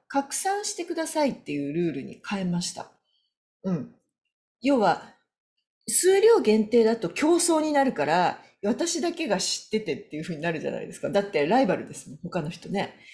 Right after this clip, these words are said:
だけど、無制限になったら、いいなと思えば、救ってあげたい人、知らせてあげたい人にどうぞっていうのは、これバイラルマーケティングって言われる、いわゆる口コミ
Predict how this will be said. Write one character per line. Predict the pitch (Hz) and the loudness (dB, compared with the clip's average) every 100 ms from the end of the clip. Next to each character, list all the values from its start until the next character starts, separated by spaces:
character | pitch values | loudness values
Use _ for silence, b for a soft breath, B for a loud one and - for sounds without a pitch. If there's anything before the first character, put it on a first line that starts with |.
| B 320 | B -6
だ | |
け | 339 294 | -2 2
ど、 | 247 | 2
無 | 170 226 | 4 4
制 | - 440 494 466 | 4 6 6 4
限 | 269 | 4
に | 185 | 2
な | 185 | 2
っ | 185 - | -2 -4
た | 143 | -2
ら、 | 185 196 147 - B _ - | 0 2 0 -2 B _ -2
い | 554 554 | 2 4
い | 320 | 4
な | 254 | 2
と | - | 0
思 | - 185 214 208 | -2 0 2 2
え | 143 | 2
ば、 | 151 185 151 - - - | 2 2 2 0 -14 -10
救 | - 302 | -6 -4
っ | 302 | -4
て | - | 0
あ | 320 | 0
げ | 330 339 | 0 0
た | 339 | 0
い | 320 | -2
人、 | - - - - - | -6 -2 0 0 -8
知 | - 240 | -8 -2
ら | 277 | -2
せ | 285 | -2
て | 277 | 0
あ | 277 | 0
げ | 285 | 0
た | 294 294 | 2 2
い | |
人 | - 170 | 0 -4
に | 151 | 0
ど | 233 | 2
う | 185 | 2
ぞ | 165 | 0
っ | |
て | 180 - | -4 -4
い | 156 151 | -4 -4
う | |
の | 143 | -4
は、 | 147 | -4
こ | 180 | -2
れ | 175 | -2
バ | 196 226 | 2 2
イ | |
ラ | 226 | 2
ル | 214 208 | 2 0
マ | 202 | -2
ー | 190 | -4
ケ | 160 | -8
テ | 139 | -8
ィ | |
ン | 143 | -4
グ | 170 | -4
っ | |
て | 170 147 | -4 -8
言 | 139 | -4
わ | 135 | -4
れ | 151 | -4
る、 | - | -2
い | |
わ | 254 | 0
ゆ | 240 | 0
る | |
口 | - - | -4 -8
コ | - | -4
ミ | 202 233 - | 0 0 -2